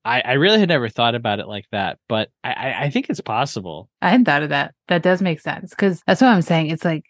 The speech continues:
Speaker 2: there are sex scenes in this film, but I don't find it, at least to me, I don't find it necessarily sexy. It's kind of like two desperate people who are clinging on to each other, as opposed to,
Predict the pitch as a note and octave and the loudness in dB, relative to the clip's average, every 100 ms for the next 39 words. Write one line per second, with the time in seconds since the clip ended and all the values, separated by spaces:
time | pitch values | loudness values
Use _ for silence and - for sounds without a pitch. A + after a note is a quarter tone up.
0 | - E3 D#3 E3 E3 E3 E3 E3 - E3 | -2 0 4 4 4 4 2 -2 -10 -8
1 | D3+ - - - _ - D#3+ D3+ D3+ D3+ | -8 -10 -16 -20 _ -2 0 2 0 -2
2 | D3 D3+ - _ _ - D3 C#3+ C#3+ D3+ | -4 -6 -10 _ _ -2 2 2 2 0
3 | F3 G3 - _ F3+ D#3+ D#3 E3 D#3+ - | 0 0 -4 _ 0 2 2 0 -2 -6
4 | D#3+ D3 C#3+ C3 F3 _ _ - G#3+ G3 | -4 -4 -4 -6 -8 _ _ 2 4 4
5 | - - F3 D3+ C#3+ C#3 D3 D3+ - D3 | -2 -4 -2 0 0 2 2 -2 -2 -2
6 | A#2 - F3+ - - - - - - - | -2 -4 -4 -2 -4 -6 -8 -4 -4 -4
7 | - E3+ - G#3+ _ - D#3 - D#3+ D#3 | -4 -2 -2 -4 _ -8 -6 0 2 2
8 | D3 D3 C#3+ - - E3+ D#3 D#3 - D3 | 4 0 0 -10 -2 -2 2 0 0 -6
9 | - - - - - - - _ F#3 D#3+ | -6 -6 -6 -2 -2 -2 -6 _ 0 0
10 | - E3 D3 C#3+ C#3 C#3 - - A#2 D#3+ | 0 -2 0 0 -2 -4 -4 -2 -2 -2
11 | G#2 - - - - E3+ D#3+ D#3 - D#3 | -2 -2 -4 -6 -4 -2 0 -2 0 -2
12 | - - D#3 D3 D3 F3 | -2 -4 -2 -2 -4 -8